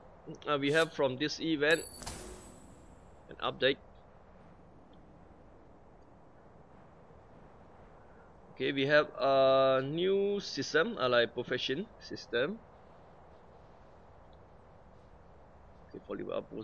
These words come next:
I already end. Special shop. Okay, this event going to last, uh, two week. Okay, we can get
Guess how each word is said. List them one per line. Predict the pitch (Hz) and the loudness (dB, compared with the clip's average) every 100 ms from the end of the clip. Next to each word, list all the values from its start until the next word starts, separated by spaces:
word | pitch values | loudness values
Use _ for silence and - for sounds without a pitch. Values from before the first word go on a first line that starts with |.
| 104 | -8
I | 95 | -6
already | 95 101 113 | -6 -8 -4
end. | 143 202 - - - - - - - - - - - - - - - - - - - - | -4 -6 -12 -20 -20 -20 -20 -20 -20 -20 -20 -20 -20 -20 -20 -20 -20 -20 -20 -20 -20 -20
Special | - - - - 117 - 120 123 175 | -18 -18 -14 -8 -8 -6 -4 -4 -6
shop. | - - - 147 - - - - - - - - - - - - - - - - - - | -10 -8 -2 -2 -2 -8 -20 -20 -20 -20 -20 -20 -20 -20 -20 -20 -20 -20 -20 -20 -20 -16
Okay, | 107 135 | -12 -10
this | 151 160 | -10 -6
event | 170 170 - - | -4 -4 -8 -6
going | 147 | -4
to | 135 | -2
last, | 113 117 123 - | 0 2 2 0
uh, | - 113 110 | -2 0 -2
two | - 143 | -4 -4
week. | 143 165 - - - - - - - - - - - - - - - - - - | 0 -2 -4 -20 -20 -20 -20 -20 -20 -20 -20 -20 -20 -20 -20 -20 -20 -20 -20 -18
Okay, | 107 110 | -12 -12
we | 101 | -10
can | 107 104 92 | -10 -10 -2
get | 120 | 0